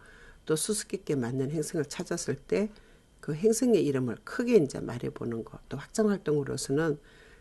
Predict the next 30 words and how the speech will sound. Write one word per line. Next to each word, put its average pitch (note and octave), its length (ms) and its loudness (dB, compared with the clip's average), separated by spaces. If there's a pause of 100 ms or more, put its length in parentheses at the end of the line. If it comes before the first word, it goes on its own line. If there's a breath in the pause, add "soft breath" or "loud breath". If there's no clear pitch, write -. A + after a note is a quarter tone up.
(140)
태양계 A3+ 340 4
주변에 D#3+ 380 2
있는 B2+ 280 0
행성의 E3 440 0
이름을, C#3 520 -4 (680 loud breath)
어, D3 120 -6
초성을 B3 480 2
이용해서 C3 560 0
또 - 120 -6
알아볼 C3+ 340 -4
수 - 160 -6
있는 B2 380 -8
것도 A#2 340 -10
좋겠고요. D#3 680 -4 (440 loud breath)
또 B2+ 200 -6
같은 G3+ 520 2
단어 C3+ 480 -2 (280)
그 B2 280 -8 (320)
카드를 D#3 540 -4
행성 E3+ 300 -2
위에 C#3+ 80 2 (180)
이제 - 160 -6
올려 D3+ 420 -2 (440 loud breath)
놓을 C#3 180 4
수 - 160 -4
있도록 B2+ 440 -6
이렇게 A#2+ 200 -10
하는 C#3 200 -2
것도 - 220 -8
좋겠고요. C#3+ 640 -4